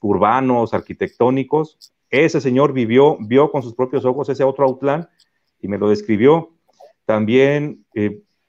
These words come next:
toda la, la forma de vida de los autlenses de hace ochenta años, que son, eh, era muy distinta, mucho más tranquila,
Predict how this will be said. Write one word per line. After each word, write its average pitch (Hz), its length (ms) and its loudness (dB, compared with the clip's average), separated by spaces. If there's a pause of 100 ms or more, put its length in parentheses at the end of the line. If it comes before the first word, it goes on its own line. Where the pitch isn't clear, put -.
(360)
toda 151 260 2
la, 123 340 0
la 113 140 0
forma 147 340 2
de 131 140 4
vida 143 360 2
de 123 80 0
los 104 160 -4
autlenses 123 600 -2
de 117 80 -2
hace 117 160 -6
ochenta 113 420 -4
años, 120 400 -6 (1300)
que 95 160 -4
son, 127 640 0
eh, 104 180 -4
era 135 140 2
muy 139 140 -2
distinta, 131 520 -4
mucho 110 260 -4
más 110 200 -4
tranquila, 120 880 -4